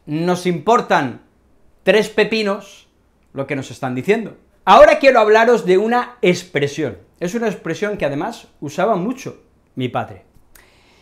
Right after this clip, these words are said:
Y es una forma de decir que lo que otra persona dice es mentira, ¿vale?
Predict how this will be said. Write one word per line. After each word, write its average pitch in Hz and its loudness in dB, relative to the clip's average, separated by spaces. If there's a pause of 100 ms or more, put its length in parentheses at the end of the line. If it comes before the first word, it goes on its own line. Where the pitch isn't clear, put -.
(120)
Y 170 2
es 233 4
una 214 0
forma 208 0
de 185 0
decir 208 -4
que 170 -2
lo 147 -4
que 143 -2
otra 180 -2
persona 202 -8
dice 214 -6
es 160 -4
mentira, 135 -6 (960)
¿vale? 120 -14